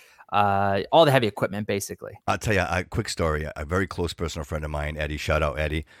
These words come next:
Speaker 2: who's also Marine. Uh, w-, you know, he, he did the, he did the full time, and then he did the reserves there for a little while. And, you know, the, for every, every so often he had to go away for two weeks. You know, the two weeks his, his duty.
Speaker 1: Uh-huh. Yep.
Speaker 2: Uh, well, it just so happened that this happened to be in Norway.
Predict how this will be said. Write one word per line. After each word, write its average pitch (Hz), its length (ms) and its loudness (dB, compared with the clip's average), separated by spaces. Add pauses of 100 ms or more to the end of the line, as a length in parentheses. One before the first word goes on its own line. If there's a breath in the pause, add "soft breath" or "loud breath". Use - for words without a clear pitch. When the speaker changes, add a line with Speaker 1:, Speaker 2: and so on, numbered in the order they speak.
Speaker 2:
who's 101 220 2
also 113 260 8
Marine. 78 440 -2 (340 soft breath)
Uh, 78 320 0
w-, 120 200 -2
you 151 80 0
know, 143 120 6
he, 156 240 2
he 135 160 2
did 135 180 0
the, 123 160 0
he 117 120 0
did 131 120 -6
the 135 80 -2
full 117 220 -4
time, 101 300 2
and 98 60 -4
then 110 120 -2
he 113 80 -2
did 98 160 -4
the 98 80 -2
reserves 90 480 0
there 82 100 -2
for 82 140 -6
a - 20 -4
little 82 160 -4
while. 80 240 0
And, 92 80 -4
you 101 60 -2
know, 95 100 0
the, 95 140 -2 (100)
for - 120 -4
every, 113 260 0
every 110 360 -2
so 101 280 -2
often 101 180 -2
he 92 60 -2
had 95 160 -2
to 90 80 -8
go 90 80 2
away 87 180 0
for 92 100 -8
two 104 200 0
weeks. 95 420 -4
You 113 80 -2
know, 98 80 0 (140)
the 95 80 -8
two 98 180 -2
weeks 95 380 -4
his, 92 220 -8
his 95 180 -8
duty. 120 120 4
Speaker 1:
Uh-huh. 117 180 2 (200 loud breath)
Yep. 139 320 2
Speaker 2:
Uh, 104 240 4
well, 135 140 2
it 160 80 -4
just 247 120 -4
so 151 100 -4
happened 127 300 -2
that 90 80 -4
this 110 120 -8
happened 101 240 -2
to - 40 -8
be 90 100 -4
in 80 120 -6
Norway. 80 520 -4